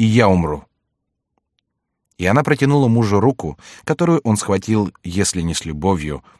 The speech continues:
то с признательностью. «Ах, бедняжка Марго», — сказал Карл, —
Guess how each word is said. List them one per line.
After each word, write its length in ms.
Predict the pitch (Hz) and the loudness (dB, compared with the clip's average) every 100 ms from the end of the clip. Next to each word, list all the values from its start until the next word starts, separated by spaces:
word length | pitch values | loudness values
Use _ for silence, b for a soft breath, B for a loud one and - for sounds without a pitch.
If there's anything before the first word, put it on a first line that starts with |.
| b | b
то 80 | 82 | -10
с 80 | - | -6
признательностью. 880 | 85 78 87 80 67 58 - - - _ _ _ _ _ _ _ _ _ _ _ _ _ _ _ _ _ | -4 -2 -2 -2 -8 -14 -16 -18 -20 _ _ _ _ _ _ _ _ _ _ _ _ _ _ _ _ _
«Ах, 260 | 110 165 156 | 2 2 4
бедняжка 520 | 151 123 131 131 139 | 4 6 4 4 4
Марго», — 600 | 123 120 92 95 95 95 B B | 4 4 2 2 4 2 B B
сказал 420 | - 90 82 80 | -8 -6 -4 -6
Карл, — 420 | - 82 76 71 | -6 -6 -6 -10